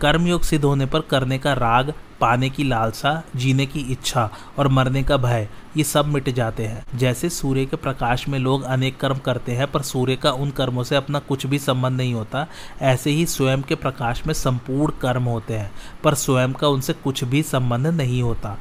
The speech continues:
क्योंकि स्वयं चेतन तथा अपरिवर्तनशील है और कर्म जड़ तथा परिवर्तनशील है। परंतु जब स्वयं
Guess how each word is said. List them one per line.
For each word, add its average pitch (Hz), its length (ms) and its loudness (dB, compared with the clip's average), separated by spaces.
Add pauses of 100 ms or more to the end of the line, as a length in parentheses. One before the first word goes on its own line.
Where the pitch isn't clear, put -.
(300)
क्योंकि 139 220 0
स्वयं 139 460 2 (220)
चेतन 143 420 0
तथा 156 300 -2 (140)
अपरिवर्तनशील 131 960 0
है 127 220 -2 (260)
और 143 80 2
कर्म 143 380 2
जड़ 131 260 2
तथा 139 280 -2
परिवर्तनशील 123 880 -2
है। 110 180 -8 (460)
परंतु 135 400 2
जब 170 180 2
स्वयं 135 500 0